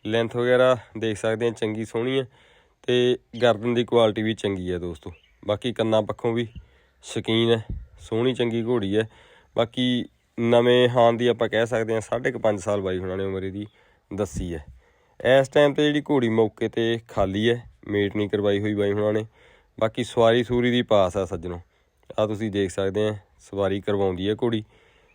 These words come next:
ਚਾਲਾਂ ਵੀ ਬਾਈ ਹੁਣਾਂ ਨੇ ਦੱਸਿਆ ਵੀ ਦੋਵੇਂ ਤਰ੍ਹਾਂ ਦੀ ਚਾਲ ਜਿਹੜੀ ਇਹ ਚੱਲਦੀ ਹੈ ਤੇ ਛੋਟੀ ਵੱਡੀ ਚਾਲ ਦੋਨੇ ਚੱਲਦੀਆਂ।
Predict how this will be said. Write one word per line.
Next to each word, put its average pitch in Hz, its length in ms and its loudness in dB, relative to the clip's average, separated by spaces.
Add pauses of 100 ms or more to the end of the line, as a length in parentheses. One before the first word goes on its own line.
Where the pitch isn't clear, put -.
(160)
ਚਾਲਾਂ 120 380 6
ਵੀ 135 120 4
ਬਾਈ 120 180 4
ਹੁਣਾਂ 117 180 2
ਨੇ 117 120 2
ਦੱਸਿਆ 113 300 -2
ਵੀ 117 300 -2 (280)
ਦੋਵੇਂ 110 280 0
ਤਰ੍ਹਾਂ 120 200 2
ਦੀ 110 80 -2
ਚਾਲ 104 280 0
ਜਿਹੜੀ 101 220 -4
ਇਹ 98 100 -2
ਚੱਲਦੀ 92 440 -4
ਹੈ 113 60 -2 (800)
ਤੇ 110 380 -2 (520)
ਛੋਟੀ 107 300 -4
ਵੱਡੀ 110 260 -2
ਚਾਲ 98 280 0
ਦੋਨੇ 104 260 0
ਚੱਲਦੀਆਂ। 82 420 -4